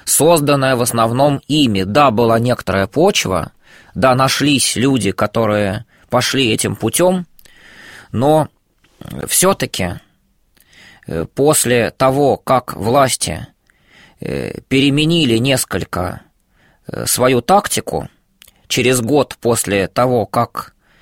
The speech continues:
э, появился обновленческий раскол, э, когда переменили тактику, когда решили отпустить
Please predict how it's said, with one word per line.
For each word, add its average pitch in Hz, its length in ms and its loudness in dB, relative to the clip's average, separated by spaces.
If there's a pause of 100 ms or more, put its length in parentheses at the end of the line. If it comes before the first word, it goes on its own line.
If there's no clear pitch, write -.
(320)
э, 78 260 -6
появился 135 680 2
обновленческий 113 720 0
раскол, 113 480 -2 (1300)
э, 69 560 -6 (200)
когда 117 200 0
переменили 139 500 0
тактику, 123 500 0
когда 123 240 0
решили 139 360 2
отпустить - 920 -2